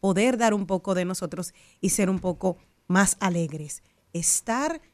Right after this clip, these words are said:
en la alegría de la resurrección del Señor, porque los que creemos en eso sabemos que el Papa hoy, Mario Bergoglio,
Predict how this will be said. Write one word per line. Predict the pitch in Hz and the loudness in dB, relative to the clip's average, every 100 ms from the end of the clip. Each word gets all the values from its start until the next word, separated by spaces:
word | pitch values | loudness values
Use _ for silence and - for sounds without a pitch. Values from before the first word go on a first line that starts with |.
| _ _ | _ _
en | 220 240 254 | 4 6 6
la | 208 | 4
alegría | 190 160 190 202 | 0 -2 -2 -2
de | 185 | -2
la | 180 170 | -2 -2
resurrección | 180 - 190 180 165 - 226 220 226 | -4 -6 -6 -6 -6 -4 2 4 4
del | 226 | 0
Señor, | - 202 220 285 | -2 -2 2 2
porque | 220 - 180 | 2 -2 -2
los | 170 - | -2 -2
que | 180 - | -4 -4
creemos | 170 165 233 269 254 | -4 2 6 6 4
en | 196 180 | -2 -2
eso | 170 - | -2 -4
sabemos | 180 180 170 175 175 | -4 0 0 -2 -6
que | - 160 | -6 -6
el | 147 | -2
Papa | 190 208 247 233 | 0 0 0 2
hoy, | 220 330 - - - - | 4 2 -2 -20 -20 -8
Mario | 170 185 196 190 | 0 2 4 2
Bergoglio, | 175 170 156 220 240 294 | 0 -4 0 2 4 2